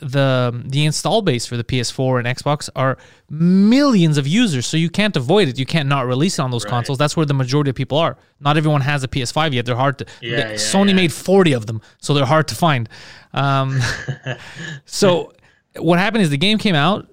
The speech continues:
Speaker 1: you know, critical reception at the beginning was, uh, very positive. But the reason was, we found out later, that the company C D Projekt Red, when they sent reviewers on YouTube and all these companies, um, uh,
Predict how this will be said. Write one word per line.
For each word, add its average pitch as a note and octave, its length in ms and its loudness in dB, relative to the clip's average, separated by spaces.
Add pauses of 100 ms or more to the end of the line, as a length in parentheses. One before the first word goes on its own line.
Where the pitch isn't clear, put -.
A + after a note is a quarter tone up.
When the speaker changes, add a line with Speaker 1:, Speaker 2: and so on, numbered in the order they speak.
(140)
Speaker 1:
you - 200 -6
know, E3+ 180 0
critical F#3+ 380 0
reception E3 420 0
at D#3 40 0
the C3+ 40 0
beginning C3+ 540 -2
was, C3+ 380 0
uh, B2 340 -2
very C3+ 240 0
positive. C3+ 680 -2
But C3 140 -4
the C#3 80 -2
reason G#3+ 340 0
was, C3 180 0
we B2+ 60 -8
found C3+ 260 -4
out A#2 120 -2
later, C3 300 -2 (280)
that C3 140 -4
the C#3 60 -2
company F#3 420 0
C - 160 -6
D D3+ 140 -2
Projekt C#3 360 -4
Red, D3+ 260 -2
when C3+ 260 -4
they E3 180 2
sent E3+ 380 -2
reviewers C#3+ 500 2
on C3+ 160 0
YouTube C3+ 380 -2
and B2+ 80 -2
all B2+ 80 -2
these C3 160 -6
companies, C3 540 -4 (340)
um, A2 580 -4 (460)
uh, A2+ 320 -10